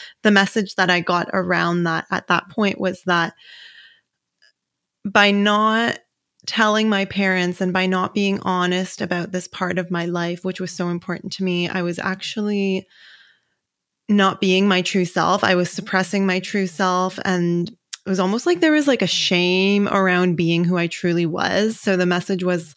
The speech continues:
"Go home and tell your parents they're ready. It's time." And I guess I should have mentioned that up until now, <laughs> I would go, you know, every month or every few months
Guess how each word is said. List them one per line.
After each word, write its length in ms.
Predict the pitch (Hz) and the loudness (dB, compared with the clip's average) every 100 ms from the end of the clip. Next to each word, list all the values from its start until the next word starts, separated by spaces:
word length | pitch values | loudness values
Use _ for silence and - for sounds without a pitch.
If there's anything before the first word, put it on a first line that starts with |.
| - - _ | -20 -20 _
"Go 180 | - 180 | 0 0
home 380 | 170 170 160 175 | 2 0 0 0
and 160 | 175 170 | 0 -2
tell 200 | 180 170 | -2 0
your 140 | 175 | -2
parents 520 | 175 175 165 170 - - | -2 -2 0 -2 -6 -2
they're 200 | 170 160 | -2 0
ready. 460 | 156 - 175 196 | -2 -2 -2 -2
It's 180 | 185 - | -6 -10
time." 580 | - 160 160 170 208 185 | -6 -4 -2 -2 -2 -2
And 200 | 180 170 - - | -4 -4 -10 -4
I 100 | 196 | 0
guess 160 | 190 220 | 0 0
I 80 | |
should 160 | 208 190 | -2 0
have 80 | 170 | -2
mentioned 400 | 170 165 185 170 | -2 -2 -2 -2
that 120 | 165 190 | -2 -4
up 120 | 185 | -4
until 280 | 185 - 175 | -4 -2 -2
now, 560 | 175 170 170 165 165 - - | 0 0 0 0 -2 -2 -4
<laughs> 200 | - - | -4 -4
I 140 | - 208 | 0 0
would 240 | 214 196 | 0 0
go, 540 | 202 196 202 196 185 190 _ | 2 2 2 2 -2 -6 _
you 140 | - 202 | -2 0
know, 120 | 180 | 2
every 200 | 175 180 | 0 2
month 240 | 220 277 | 2 2
or 60 | 247 | 2
every 180 | 190 190 | 0 -2
few 160 | 214 | -2
months 320 | 202 202 208 | 0 0 -2